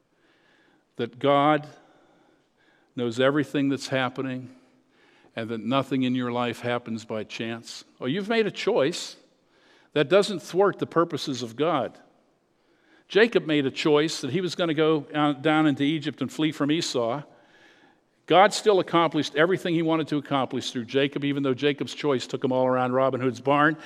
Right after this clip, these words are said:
At the end, he ended up exactly where God wanted him to. And so there's things that are happening in your life, and you think, "These things happen by chance, or why did they happen?"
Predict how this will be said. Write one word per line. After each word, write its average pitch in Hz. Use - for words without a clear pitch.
At 139
the 143
end, 156
he 143
ended 151
up 147
exactly 139
where 139
God 135
wanted 143
him 107
to. 90
And 120
so 151
there's 151
things 175
that 170
are 165
happening 170
in 170
your 165
life, 170
and 156
you 147
think, 156
"These 147
things 156
happen 160
by 147
chance, 175
or 143
why 156
did 170
they 170
happen?" 175